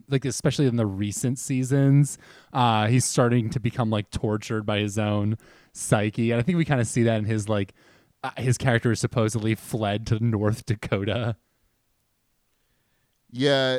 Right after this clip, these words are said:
Speaker 2: it was a great way to write him out, and I guess now he's,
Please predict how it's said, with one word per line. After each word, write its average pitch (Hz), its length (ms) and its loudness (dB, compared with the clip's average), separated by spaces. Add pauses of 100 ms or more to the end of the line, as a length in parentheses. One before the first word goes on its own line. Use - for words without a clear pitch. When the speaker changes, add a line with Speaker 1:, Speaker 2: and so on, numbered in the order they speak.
(120)
Speaker 2:
it 151 220 -8
was 156 640 -4
a 147 100 -4
great 123 380 -4
way 113 640 -6
to 107 960 -4 (520)
write 107 480 -6
him 104 160 -4
out, 101 380 -8 (100)
and 98 480 -10 (920)
I 110 120 -8
guess 101 260 -6
now 95 260 -6
he's, 95 800 -10